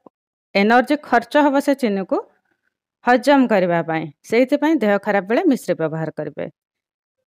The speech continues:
ଏବେ ଦେଖନ୍ତୁ, କିଛି ପାଣି ଦେଇଦେବା। ପାଣି ଦେଇଦେଲେ ଟିକେ ସିଝିଯିବ, ଆମକୁ ସହଜ ହେବ। ଯେତେବେଳେ ଆମେ କ୍ଷୀର ବା ଅଲଗା ସବୁ ଜିନିଷ ଦେବା, ବହୁତ ବଢ଼ିଆ ଲାଗିବ ଏଇ କ୍ଷୀରି। ଆପଣମାନେ ନିଶ୍ଚୟ ଏମିତି କରି ଖାଆନ୍ତୁ, ଖାଇଥିବେ ମଧ୍ୟ।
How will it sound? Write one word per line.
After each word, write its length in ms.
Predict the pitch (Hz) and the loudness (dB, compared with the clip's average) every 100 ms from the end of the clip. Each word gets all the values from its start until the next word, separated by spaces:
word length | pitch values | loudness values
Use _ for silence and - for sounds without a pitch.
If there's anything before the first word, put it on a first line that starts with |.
| _ _ _ _ _ _ _ - | _ _ _ _ _ _ _ -8
ଏବେ 240 | 202 214 277 | -4 0 2
ଦେଖନ୍ତୁ, 380 | 302 285 285 277 | 2 2 2 2
କିଛି 240 | 262 - | -2 -4
ପାଣି 280 | 208 185 196 | -4 -4 -2
ଦେଇଦେବା। 380 | 220 254 254 254 | -2 -2 -2 -4
ପାଣି 280 | 254 208 202 | -4 -4 -4
ଦେଇଦେଲେ 460 | 220 226 220 214 220 254 _ _ _ - | -4 -4 -4 -4 -4 -6 _ _ _ -12
ଟିକେ 220 | 180 180 | -8 -6
ସିଝିଯିବ, 540 | - 190 196 226 233 226 | -4 -4 -2 -2 -2 -2
ଆମକୁ 340 | 226 185 180 180 | -2 -4 -4 -6
ସହଜ 420 | - 160 202 202 | -6 -4 -4 -4
ହେବ। 240 | 202 208 208 | -4 -4 -4
ଯେତେବେଳେ 400 | 190 - 151 170 | -6 -8 -6 -6
ଆମେ 220 | 175 180 | -6 -8
କ୍ଷୀର 280 | 180 - 190 202 | -10 -6 -4 -2
ବା 160 | 202 170 | -2 -4
ଅଲଗା 240 | 170 170 196 | -4 -6 -6
ସବୁ 240 | 185 156 | -8 -12
ଜିନିଷ 280 | 156 160 - | -8 -8 -6
ଦେବା, 280 | 202 208 208 208 - | -6 -6 -4 -6 -6
ବହୁତ 300 | 170 170 247 - | -10 -8 -8 -4
ବଢ଼ିଆ 280 | 175 208 226 | -2 0 -2
ଲାଗିବ 280 | 220 214 226 | -4 -6 -6
ଏଇ 140 | 226 | -6
କ୍ଷୀରି। 260 | 220 220 226 | -6 -8 -6
ଆପଣମାନେ 480 | 220 - 165 165 170 | -6 -8 -8 -6 -6
ନିଶ୍ଚୟ 320 | 175 190 - 233 | -6 -8 -10 -8
ଏମିତି 260 | 233 233 | -8 -8
କରି 180 | 233 226 | -8 -8
ଖାଆନ୍ତୁ, 420 | 226 226 226 226 226 | -8 -8 -8 -8 -12
ଖାଇଥିବେ 600 | - 165 170 180 226 233 | -10 -8 -8 -8 -6 -4
ମଧ୍ୟ। 260 | 240 214 | -4 -4